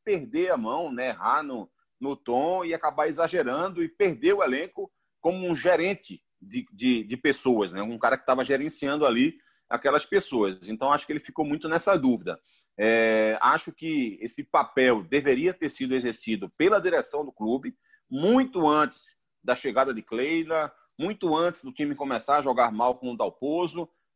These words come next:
antes, inclusive, da gente começar dois mil e vinte, né? Então, eu acho que a carga maior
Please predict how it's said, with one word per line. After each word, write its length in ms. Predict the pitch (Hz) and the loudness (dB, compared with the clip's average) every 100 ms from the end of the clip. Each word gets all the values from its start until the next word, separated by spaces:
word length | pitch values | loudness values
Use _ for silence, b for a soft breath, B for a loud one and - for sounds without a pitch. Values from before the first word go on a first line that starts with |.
| _ | _
antes, 580 | 196 240 254 240 220 - - | 4 4 2 -2 -12 -14 -14
inclusive, 600 | 170 196 143 135 190 175 | -8 -4 -4 -4 -6 0
da 120 | 180 | 0
gente 180 | 180 - | -2 -6
começar 460 | 180 165 139 180 | -2 -2 0 0
dois 180 | 180 165 | 0 -6
mil 140 | 160 175 | -8 -10
e 60 | |
vinte, 460 | 104 127 131 - - _ _ 95 | -2 0 0 -4 -20 _ _ -4
né? 200 | 110 131 | -2 -2
Então, 300 | 131 127 151 | 0 2 4
eu 100 | 151 | 4
acho 180 | 151 | 2
que 60 | - | -2
a 80 | 147 | -4
carga 460 | - 160 196 175 | 0 2 2 0
maior 420 | 170 135 113 101 | -2 0 0 -2